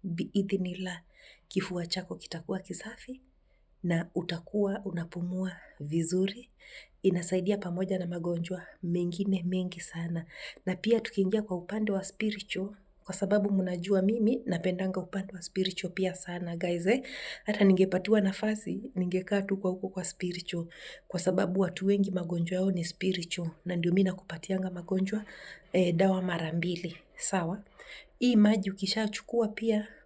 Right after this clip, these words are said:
uloweke hizo maganda za mandizi na utie chumvi, unaweza ukaogea nayo na ukakuwa unatoa matatizo ya spiritual ambayo unaweza kuwa unayapitia.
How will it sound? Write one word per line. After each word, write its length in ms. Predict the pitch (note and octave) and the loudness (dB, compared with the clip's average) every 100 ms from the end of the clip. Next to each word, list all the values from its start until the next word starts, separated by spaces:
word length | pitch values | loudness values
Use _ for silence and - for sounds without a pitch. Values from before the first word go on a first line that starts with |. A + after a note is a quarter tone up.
| - | -8
uloweke 480 | F#3+ F3+ G3 G#3 G#3 | -2 4 6 6 4
hizo 240 | G#3+ G#3+ | 2 4
maganda 480 | F#3+ F#3 G#3 G#3 G#3 | 2 2 4 4 4
za 160 | G3+ F#3 | 2 0
mandizi 600 | F#3 F#3+ G#3+ E3 G3 A3+ - - - - - | 2 4 2 2 0 -2 -10 -20 -20 -10 0
na 100 | F#3 | 0
utie 360 | F#3 F#3+ F#3 | 2 2 2
chumvi, 600 | - - G#3 G3 G3+ A3 - - - | 0 0 0 2 0 -2 -10 -18 -4
unaweza 380 | F3+ F#3+ F#3+ F#3 | 2 4 4 0
ukaogea 500 | - F3 E3+ F3+ E3+ | -4 -6 -4 -2 0
nayo 360 | G3 A#3+ B3 C4 - - - - | 0 0 -4 -6 -14 -20 -20 -4
na 80 | G3 | -2
ukakuwa 400 | F#3+ F#3+ - G3+ | 0 -4 2 2
unatoa 540 | F#3 E3+ - F#3+ G3 - - | 2 -4 -4 -6 -8 -10 -4
matatizo 800 | F#3+ F3+ F#3+ F#3+ G3 F#3+ G3 G3 - - | -4 -2 -4 0 0 0 -2 -4 -10 -8
ya 140 | E3+ | -4
spiritual 680 | - - F#3 E3+ - F3 E3 - - - - _ _ - | -4 -2 -4 -4 -8 -8 -10 -14 -20 -20 -20 _ _ -4
ambayo 580 | F3+ F3 F#3 F#3+ F#3 F#3 - | 0 2 4 4 2 -4 -4
unaweza 380 | E3+ F#3+ F#3+ | 0 2 0
kuwa 200 | E3+ F#3+ | -2 -2
unayapitia. 840 | F3 D#3+ D3+ D3 - - F#3 D#3+ | -2 -6 -10 -12 -14 -8 -6 -6